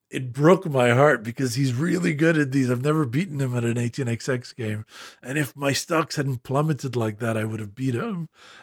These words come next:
And I was like, "I'm with Carol. We should have walked it back." <laughs> But I'm glad we didn't because it was you know, it was a mistake, but it was so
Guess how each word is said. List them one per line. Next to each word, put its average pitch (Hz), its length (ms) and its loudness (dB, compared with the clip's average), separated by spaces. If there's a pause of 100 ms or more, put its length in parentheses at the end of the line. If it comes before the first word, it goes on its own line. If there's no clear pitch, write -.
And 120 200 -4
I 127 60 2
was 131 140 0
like, 139 180 0 (240)
"I'm 143 180 4
with 160 200 4
Carol. 147 340 6
We 147 100 6
should 202 140 6
have 196 100 6
walked 220 300 6
it 196 140 -2
back." 185 240 4
<laughs> 622 100 -2 (2250)
But 165 340 2 (640)
I'm 143 240 -2
glad 147 300 6
we 131 120 0
didn't 107 400 0 (600)
because 117 680 0 (220)
it 123 80 -6
was 120 440 -2 (360)
you 113 80 -12
know, 90 100 -10
it - 80 -18
was 147 160 -2
a 156 40 0
mistake, 143 500 0
but 113 140 0
it 113 40 0
was 113 180 -2
so 151 460 0